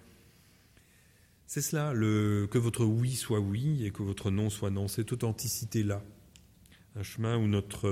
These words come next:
oui peut devenir oui parce qu'il est enraciné dans la confiance, pas dans la méfiance, euh, vis-à-vis des autres. Un chemin où la justice ne se réduit pas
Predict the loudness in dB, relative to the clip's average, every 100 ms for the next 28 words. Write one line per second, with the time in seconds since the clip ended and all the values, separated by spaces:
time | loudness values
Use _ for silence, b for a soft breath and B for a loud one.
0 | 2 0 -2 -2 0 2 0 2 0 0
1 | -2 0 -2 -2 -6 -2 2 2 2 -4
2 | -2 0 -2 -2 0 2 0 B B B
3 | B -2 0 0 0 0 0 0 0 -2
4 | -6 -8 -4 0 2 2 2 2 0 0
5 | 0 0 -6 -12 B B B B B -8
6 | -4 0 0 2 0 0 0 -4 -6 -14
7 | -14 -16 -20 -20 -20 B B B -6 -4
8 | 0 2 4 6 4 2 0 0 2 0
9 | 4 6 6 4 0 2 2